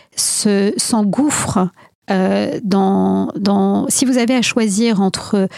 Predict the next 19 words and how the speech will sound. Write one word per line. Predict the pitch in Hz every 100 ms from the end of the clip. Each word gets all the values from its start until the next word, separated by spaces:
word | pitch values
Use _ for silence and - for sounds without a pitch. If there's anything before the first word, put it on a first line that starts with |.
| - - _
un | 226
produit | 214 - 208 220
fait | - 208
à | 196
base | 202 196
de | 196
plastique | 208 - 233 -
qui | 208
va | 185
vous | 165
faire | 180 - 196
des | 190 185
marges | 190 190 185
beaucoup | 180 180
plus | 196
importantes | 190 180 185 - 196 -
qu'un | 190 175
produit | - 175 180
naturel, | 185 - 185 262 285